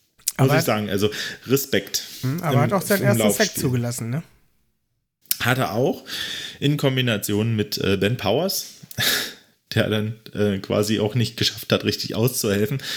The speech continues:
Speaker 1: Ähm, aber das muss man ganz ehrlich sagen, das ist dann, er wird daraus lernen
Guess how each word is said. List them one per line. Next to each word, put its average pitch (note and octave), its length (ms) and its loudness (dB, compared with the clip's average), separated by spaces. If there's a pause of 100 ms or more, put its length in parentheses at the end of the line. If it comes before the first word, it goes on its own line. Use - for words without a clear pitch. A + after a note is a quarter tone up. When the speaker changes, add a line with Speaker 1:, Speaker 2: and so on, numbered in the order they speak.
(320)
Speaker 1:
Ähm, G#2+ 260 2
aber A2+ 220 2
das G2+ 220 0 (400)
muss D#3 180 2
man A#2+ 140 -2
ganz G#2+ 180 0
ehrlich G#2 260 0
sagen, G2 220 0
das G2 140 2
ist - 200 0
dann, F2+ 220 2 (400)
er A#2 160 0
wird C3 140 2
daraus A2+ 240 0
lernen C3+ 500 0